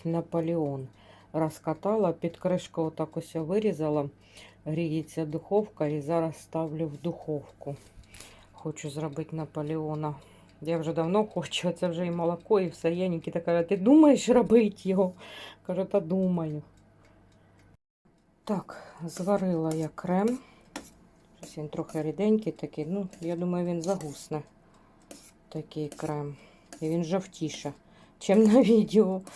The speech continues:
Жовтенький такий. Не геть білий.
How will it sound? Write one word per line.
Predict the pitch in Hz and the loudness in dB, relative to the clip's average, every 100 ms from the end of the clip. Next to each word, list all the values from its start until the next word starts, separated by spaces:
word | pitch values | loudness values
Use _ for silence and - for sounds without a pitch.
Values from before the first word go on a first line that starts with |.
| - - - | -20 -20 -12
Жовтенький | 165 190 - 160 143 139 160 | -4 -4 -2 -4 -2 -4 -4
такий. | 147 156 156 151 151 - - - _ _ - - - | -4 -6 -6 -8 -10 -12 -20 -20 _ _ -20 -18 -8
Не | 165 165 | -4 -4
геть | 151 147 143 139 | -4 -6 -6 -6
білий. | 147 151 147 | -4 -2 -2